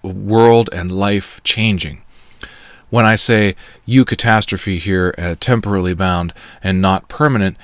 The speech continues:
and that it has eschatological implications, I'm getting at this sense that these eucatastrophes in literature and in,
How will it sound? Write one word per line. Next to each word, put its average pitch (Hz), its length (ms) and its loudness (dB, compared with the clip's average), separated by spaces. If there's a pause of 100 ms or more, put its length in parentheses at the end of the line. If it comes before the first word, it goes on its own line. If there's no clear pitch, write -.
(180)
and 104 200 0
that 104 140 2
it 98 100 0
has 107 320 -2
eschatological 110 1040 -2 (200)
implications, 110 800 -2
I'm 117 140 -4
getting 175 320 0
at 135 140 -2
this 120 160 -4
sense 113 360 -2
that 104 220 0 (1300)
these 156 360 0
eucatastrophes 131 1000 0
in 95 200 -2
literature 123 480 2
and 87 160 -4
in, 85 180 -8